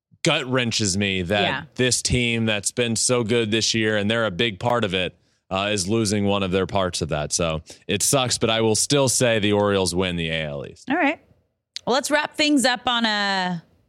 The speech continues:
Speaker 2: on a high note. The Mariners have been the best story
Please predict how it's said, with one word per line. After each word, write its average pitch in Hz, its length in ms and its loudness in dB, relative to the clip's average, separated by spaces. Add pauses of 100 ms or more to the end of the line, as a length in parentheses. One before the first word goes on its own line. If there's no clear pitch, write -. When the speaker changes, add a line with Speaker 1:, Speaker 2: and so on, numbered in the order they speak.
Speaker 2:
on 220 120 0
a 151 60 -4
high 185 240 0
note. 175 500 -4 (840)
The 285 120 4
Mariners 403 540 4
have 285 400 2
been 247 200 4
the 196 460 2 (120)
best 320 400 0
story 165 800 0